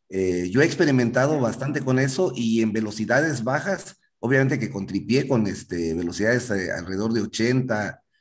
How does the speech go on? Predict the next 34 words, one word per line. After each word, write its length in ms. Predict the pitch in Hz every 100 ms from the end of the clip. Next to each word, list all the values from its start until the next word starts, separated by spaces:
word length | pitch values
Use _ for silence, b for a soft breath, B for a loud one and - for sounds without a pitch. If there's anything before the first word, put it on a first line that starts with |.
| _
eh, 160 | 85 80
sesenta, 640 | 76 82 - 117 127 127 98
cien, 400 | - 123 160 B B B _
las 320 | 98 101 98
plumas 420 | - 127 143 139
salen 220 | 135 127 123
muy 160 | 127
nítidas. 420 | 135 143 139 104
Si 80 | 104
ven 160 | 110 143
la, 320 | 147 120 98
la 140 | 92
gorguera, 680 | 98 101 101 123 151 214 - _ _ -
están 480 | 101 98 120 120 117
bien 260 | 117 135 143
definidas 540 | 135 104 110 120 123
las, 240 | 107 101 87
este, 720 | 82 - 87 78 71 67 - b b b _
eh, 400 | 87 87 78 71
digamos, 320 | 98 113 127
las 120 | 110
rayitas 380 | 101 98 139 139
de 80 | 107
las 160 | 98 -
plumas, 440 | 147 180 117 -
y 120 | 104
eso 160 | 120 135
es 80 | 139
por 160 | 143
la, 400 | 117 104 95 65
por 160 | 85 95
la 80 | 98
velocidad 460 | 92 87 101 117
baja. 380 | 123 147 107 B